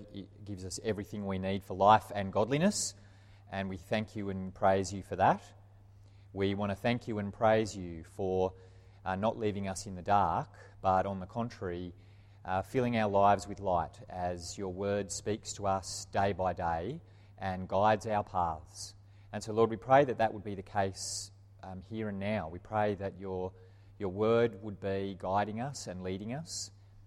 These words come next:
uh, that you would be teaching us what your will is for our lives, uh, so that we may go from here more sure, more certain, uh, than when we came in.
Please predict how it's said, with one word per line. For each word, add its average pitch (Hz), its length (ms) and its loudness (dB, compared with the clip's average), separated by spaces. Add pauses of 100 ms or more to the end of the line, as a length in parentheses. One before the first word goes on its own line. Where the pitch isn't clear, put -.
(320)
uh, 95 160 -4
that 98 160 -4
you 101 100 -6
would 98 140 -6
be 95 80 -10
teaching 117 480 -8
us - 480 -6 (160)
what 113 260 -2
your 107 320 -2
will 98 300 -6
is 90 420 -10
for 90 160 -6
our 92 220 0
lives, 82 640 -8 (680)
uh, 92 80 -8
so 98 180 -6
that 95 100 -2
we 101 140 -6
may 95 200 -4
go 101 280 2
from 104 300 -10
here 92 300 -6
more 104 400 -6
sure, 85 440 -10
more 104 240 -6
certain, 87 640 -8 (420)
uh, 90 100 -6
than 87 180 -8
when 90 120 -8
we 87 80 -10
came 85 320 -12
in. 80 120 -12